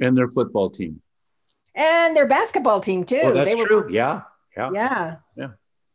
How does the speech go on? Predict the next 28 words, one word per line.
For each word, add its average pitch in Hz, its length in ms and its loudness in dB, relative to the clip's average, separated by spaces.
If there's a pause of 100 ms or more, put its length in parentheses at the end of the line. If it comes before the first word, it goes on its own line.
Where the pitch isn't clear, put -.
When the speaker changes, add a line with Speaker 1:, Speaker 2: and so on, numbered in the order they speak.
(180)
Speaker 2:
Big, 220 180 0
Speaker 1:
I - 40 -8
didn't, 170 260 2
Speaker 2:
big 147 160 -2
Speaker 1:
I - 20 -2
didn't 185 100 2
know 170 60 4
Speaker 2:
sports 156 180 0
town. 156 120 0
Speaker 1:
that 143 160 0
they 135 80 0
had 139 180 0
a 117 60 0
veterinarian 123 760 -4
school 98 280 -6
that 95 140 -6
was 90 140 -8
well 95 220 -4
known. 90 200 -10
Okay, 127 440 -4
good 113 200 -6
for 107 80 -6
them. 135 300 -8 (380)
Speaker 2:
Yeah. 156 460 -2 (340)
Speaker 1:
So 165 200 2
Speaker 2:
Yeah. 139 100 4
Speaker 1:
you're 147 140 4
work-, 180 300 0